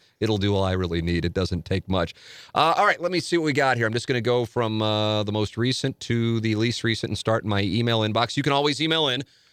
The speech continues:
Speaker 2: for questions from the audience. Anything. Questions, opinions, stories. T McKernan at inside S T L dot com. And, uh, Gangster Pete and I field the questions, field the opinions, field the stories. We start right here with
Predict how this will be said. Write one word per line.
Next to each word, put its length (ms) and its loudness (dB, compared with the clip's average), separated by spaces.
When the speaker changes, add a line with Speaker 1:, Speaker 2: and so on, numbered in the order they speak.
Speaker 2:
for 180 0
questions 400 -2
from 100 -6
the 80 0
audience. 320 -2
Anything. 300 -2
Questions, 440 -2
opinions, 380 -4
stories. 480 -2
T 160 -2
McKernan 500 0
at 180 2
inside 460 2
S 160 0
T 200 0
L 320 0
dot 280 0
com. 340 -2
And, 340 0
uh, 140 0
Gangster 340 -4
Pete 240 -2
and 80 -4
I 120 0
field 300 -2
the 60 -12
questions, 440 -4
field 260 -2
the 80 -2
opinions, 420 -4
field 320 -2
the 80 -10
stories. 460 -4
We 80 -2
start 260 -2
right 200 0
here 200 0
with 160 0